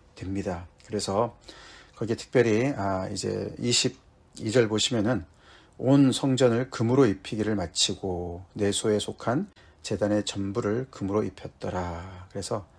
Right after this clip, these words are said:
완벽하게 금으로 다 이제 입혔다, 이제 그런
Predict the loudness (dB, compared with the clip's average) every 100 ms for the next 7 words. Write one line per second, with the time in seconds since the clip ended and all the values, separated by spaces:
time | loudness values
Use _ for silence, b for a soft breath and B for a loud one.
0 | B B B 0 4 6 4 2 -2 0
1 | 0 2 0 -4 -10 -8 -6 -6 -8 -8
2 | -12 -6 -6 -6 -10 -10 -8 -6 -8 -10